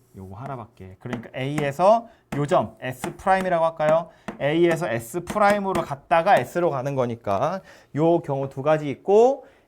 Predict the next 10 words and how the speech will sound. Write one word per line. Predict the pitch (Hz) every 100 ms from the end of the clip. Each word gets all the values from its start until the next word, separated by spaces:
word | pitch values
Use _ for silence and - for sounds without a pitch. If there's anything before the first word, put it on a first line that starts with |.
| -
S에서 | 139 139 - 156 143 135
B로 | - 143 151
가는 | 131 120 123
건 | 156 202 180
날일자니까 | 113 117 127 123 120 113
세 | - 160
가지여서 | 143 131 113 135
여섯 | 92 120 - -
개. | 82 85
그리고 | - 120 123 170 220 269 -